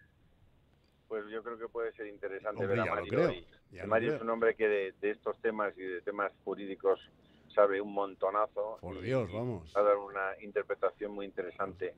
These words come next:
Speaker 2: Vamos,
Speaker 1: de
Speaker 2: sí.
Speaker 1: todo lo que está pasando.
Speaker 2: Esta noche en El Gato al Agua, a las diez en punto de la noche, eh, estarán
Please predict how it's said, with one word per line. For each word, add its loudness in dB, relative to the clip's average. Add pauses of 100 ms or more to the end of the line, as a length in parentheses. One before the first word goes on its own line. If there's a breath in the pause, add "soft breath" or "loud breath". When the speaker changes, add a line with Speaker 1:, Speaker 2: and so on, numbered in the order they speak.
(280)
Speaker 2:
Vamos, -12
Speaker 1:
de 0
Speaker 2:
sí. -10
Speaker 1:
todo 6
lo 4
que -4
está 0
pasando. -4 (600)
Speaker 2:
Esta -8
noche 0
en 2
El -2
Gato 2
al 2
Agua, 4
a 4
las 0
diez -2
en -4
punto -6
de -4
la -4
noche, -4
eh, -8
estarán -4